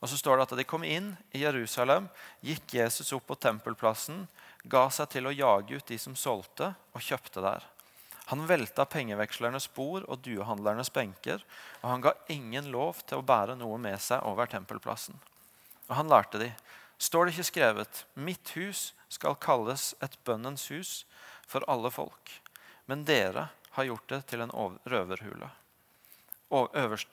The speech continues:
overpresten og de skriftlærde fikk høre dette, og de prøvde å finne ut hvordan de kunne få tatt livet av han. For de var redd han, fordi folket var overveldet av hans lære. Jeg skal bare gjøre en veldig kort bemerkning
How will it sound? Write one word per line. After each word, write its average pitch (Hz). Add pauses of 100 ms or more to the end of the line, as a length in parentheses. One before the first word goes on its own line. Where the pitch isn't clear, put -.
(180)
overpresten 113
og 123
de 127
skriftlærde 101
fikk -
høre 95
dette, 107
og 147
de 131
prøvde 117
å -
finne 104
ut -
hvordan 101
de 101
kunne 107
få 113
tatt 117
livet 95
av 104
han. 131 (580)
For 113
de 117
var 123
redd 107
han, 170 (340)
fordi 120
folket 120
var 120
overveldet 98
av 113
hans 117
lære. 98 (680)
Jeg 131
skal -
bare 160 (640)
gjøre 160
en 165
veldig 127
kort - (420)
bemerkning 127